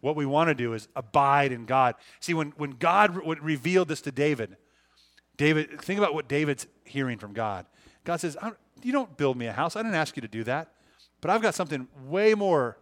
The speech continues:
way more awesome in store for you." Then he told him, "Out of your house, I'm, I'm gonna build a household that's gonna be eternal. In fact, the Messiah is gonna come out of your line." Think about what David is feeling at that moment. "I thought I could do all kinds of things for God,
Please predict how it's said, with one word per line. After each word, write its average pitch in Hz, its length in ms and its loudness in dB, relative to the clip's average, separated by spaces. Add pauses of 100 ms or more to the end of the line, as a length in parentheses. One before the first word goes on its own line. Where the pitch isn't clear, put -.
(160)
way 202 240 -2
more 202 180 2
awesome 165 300 2
in 113 60 -10
store 120 420 -4
for 101 100 -12
you." 87 180 -14 (760)
Then 147 80 -2
he 175 80 0
told 160 240 0
him, 113 100 -6 (260)
"Out 120 140 -8
of 120 60 -8
your 139 180 -4
house, 165 440 -6 (540)
I'm, 147 240 -6
I'm 120 220 -4
gonna 180 100 -4
build 117 220 -4
a 104 40 -2
household 117 340 -2
that's 107 160 -8
gonna 107 100 -8
be 101 120 -10
eternal. 95 420 -12 (540)
In - 40 -20
fact, 131 160 -4
the - 60 -10
Messiah 139 440 -4
is 107 120 -8
gonna 104 160 -12
come 101 180 -10
out 92 100 -12
of 95 60 -14
your 101 140 -12
line." 80 260 -18 (840)
Think 165 140 -14
about 170 100 -2
what 131 100 -10
David 120 300 -4
is - 180 -18
feeling 147 420 -6
at 104 60 -10
that 92 160 -10
moment. 110 340 -10 (560)
"I 143 160 -8
thought 143 220 -2
I 143 100 4
could 135 140 -8
do 131 140 -6
all 165 320 4
kinds 165 280 2
of 147 80 -2
things 160 220 -2
for 156 140 -4
God, 143 460 6